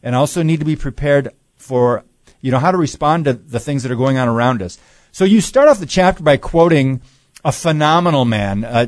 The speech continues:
Victor Davis Hanson. He said, "Evil is ancient, unchanging, and with us always. The more postmodern the West becomes,"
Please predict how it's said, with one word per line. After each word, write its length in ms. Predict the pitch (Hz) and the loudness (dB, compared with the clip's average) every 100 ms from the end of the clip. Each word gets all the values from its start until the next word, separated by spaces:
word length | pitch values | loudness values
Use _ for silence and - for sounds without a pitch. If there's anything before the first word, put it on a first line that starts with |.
| - | -4
Victor 520 | 175 131 101 156 156 | -12 -6 -4 -2 -2
Davis 420 | 123 135 135 120 - | -2 0 0 -2 -2
Hanson. 560 | 127 135 - 95 101 - _ _ _ _ _ - _ _ - | -2 -2 -4 -8 -10 -16 _ _ _ _ _ -20 _ _ -2
He 100 | 175 | 0
said, 380 | - 185 139 - | 2 2 2 2
"Evil 480 | 208 196 220 214 - _ _ _ _ | 2 2 0 0 -4 _ _ _ _
is 220 | - 165 139 | -2 -2 0
ancient, 520 | 156 143 104 78 - _ _ - | 0 0 -4 -8 -16 _ _ -4
unchanging, 800 | 156 147 160 139 120 117 101 - _ _ | -4 -2 0 0 -2 -4 -6 -10 _ _
and 220 | 135 135 | -4 0
with 160 | 131 143 | 2 2
us 160 | 147 170 | 0 0
always. 540 | 143 135 92 64 - _ _ _ _ _ 120 | 0 0 -4 -12 -20 _ _ _ _ _ -2
The 140 | 147 | 2
more 320 | 151 185 233 | 4 4 2
postmodern 880 | 233 190 202 196 170 151 151 160 165 | 2 2 2 0 -2 0 2 2 2
the 80 | 135 | 2
West 420 | 123 143 147 - | 2 0 -2 -4
becomes," 800 | 135 - 113 92 85 101 - | -6 -2 -2 -2 -6 -10 -16